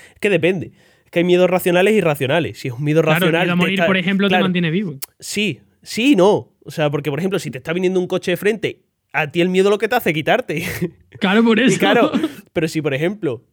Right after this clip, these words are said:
Speaker 1: tú tienes miedo a algo que realmente no existe y que está en tu cabeza, eh, a la que te lo quite, mm, que sí, que después puede ir mal, que tu miedo se puede cumplir y pasar lo peor, que al final no va a ser ni por asomo lo mismo a, a lo que tú tenías miedo y, lo, y la peor catástrofe que tú te podías imaginar.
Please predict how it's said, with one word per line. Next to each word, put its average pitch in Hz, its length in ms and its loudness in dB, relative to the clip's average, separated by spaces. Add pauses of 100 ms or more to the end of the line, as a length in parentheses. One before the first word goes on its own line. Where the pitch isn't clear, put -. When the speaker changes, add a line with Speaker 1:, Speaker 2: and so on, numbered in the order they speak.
(400)
Speaker 1:
tú 139 100 -12
tienes 139 220 -8
miedo 160 240 -4
a - 20 -2
algo 135 220 -6
que 135 280 -8
realmente 143 520 -6
no 135 60 -8
existe 175 280 -14
y 127 40 -10
que 123 60 -14
está 131 120 -12
en 131 80 -10
tu 135 80 -10
cabeza, 135 320 -8
eh, 127 180 -6
a 123 160 -10
la 117 100 -8
que 117 100 -12
te 113 100 -14
lo 107 160 -14
quite, 120 420 -10
mm, 131 160 -14 (800)
que 147 120 -12
sí, 202 140 -12
que 359 80 -8
después 165 260 -4
puede 285 200 -4
ir 196 80 -4
mal, 185 340 -4 (160)
que 156 140 -4
tu 151 120 -6
miedo 151 220 -4
se 226 140 -10
puede 233 260 -6
cumplir 170 540 -4
y 156 80 -4
pasar 147 400 -6
lo 151 240 -4
peor, 143 240 -6
que 156 80 -8
al 131 60 -6
final 143 360 -8
no 147 160 -6
va 160 80 -2
a 156 40 -8
ser 175 200 -8
ni 151 140 -6
por 131 140 -10
asomo 165 280 -10
lo 160 100 -4
mismo 208 360 -8
a, 170 180 -4
a 156 40 -4
lo 147 100 -4
que 135 80 -10
tú 156 100 -12
tenías 170 240 -6
miedo 185 160 -6
y, 214 40 -8
lo, 170 200 -6
y 139 100 -8
la 139 160 -6
peor 131 200 -8
catástrofe 170 400 -8
que 156 80 -10
tú 147 100 -12
te 147 80 -12
podías 147 200 -10
imaginar. 127 300 -12